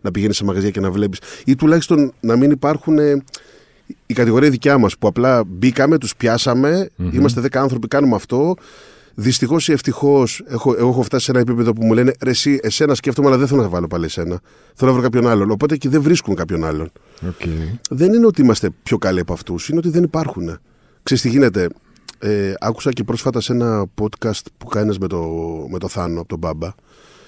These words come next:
Speaker 1: που έλεγε αυτή τη φάση με το, με τα street bars.
Speaker 2: Μμμ.
Speaker 1: Ε, street bar τι είναι τελικά;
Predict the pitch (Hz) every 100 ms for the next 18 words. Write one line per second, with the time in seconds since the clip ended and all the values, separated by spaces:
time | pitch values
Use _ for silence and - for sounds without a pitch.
0 | _ _ _ _ _ - 110 117 117 117
1 | - 117 - 113 - 117 101 101 95 95
2 | 92 90 90 98 92 - 101 101 92 80
3 | - - - - 95 87 92 113 - -
4 | 123 107 - _ - - 113 139 139 160
5 | 156 175 160 90 80 85